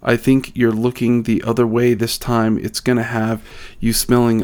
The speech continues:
a lot more of the nasty ass." <laughs> Uh, it's just not working out. It's simple. Just wash the towel. If you don't want to be with her, s-, just say you're not feeling it. It's only five months.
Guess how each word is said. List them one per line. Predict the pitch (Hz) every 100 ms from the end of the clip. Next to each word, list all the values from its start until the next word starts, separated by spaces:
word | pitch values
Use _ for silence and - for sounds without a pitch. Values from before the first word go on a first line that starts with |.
| -
a | 110
lot | 113 117 -
more | 113 113 110 110
of | - 110
the | 107
nasty | 107 113 123 - 113
ass." | 120 113 - - - -
<laughs> | - - - - - 156 - 131 - - - - - - - - -
Uh, | 120 117 110 -
it's | - -
just | 135 -
not | 147
working | 98 107 92 101
out. | 98 - -
It's | -
simple. | - 78 - - - - - - - - - - -
Just | - 143 -
wash | 139 160 135
the |
towel. | - 143 117 78 - - - - - -
If | 131
you | 131
don't | 135 -
want | 127 123
to |
be | 104 123
with | 147 117
her, | - 92 95 - - -
s-, | - - - -
just | 123 123 113
say | - 117 107
you're | 85 113
not | 113 101
feeling | - 135 131 90
it. | 76 -
It's | - -
only | 123 101
five | - 107 98
months. | 131 110 58 -